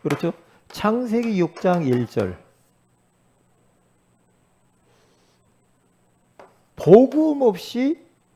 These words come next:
막 사람들이, 어, 힘을 합해가지고 막 잘되게 해보려고 막 몸부림을 칩니다. 이 복음이 없는 번성은 결국에는 재앙을 초래하죠.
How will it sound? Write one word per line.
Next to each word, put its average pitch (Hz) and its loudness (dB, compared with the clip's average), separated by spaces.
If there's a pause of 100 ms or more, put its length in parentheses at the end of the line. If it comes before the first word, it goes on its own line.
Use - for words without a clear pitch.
(560)
막 165 -2
사람들이, 196 0 (960)
어, 120 -6
힘을 254 -4
합해가지고 170 -2
막 - -14 (960)
잘되게 147 -2
해보려고 113 -2
막 95 -8
몸부림을 110 -4
칩니다. - -16 (840)
이 170 2
복음이 269 2
없는 190 0
번성은 135 -6 (100)
결국에는 202 -4
재앙을 117 -4
초래하죠. 92 -12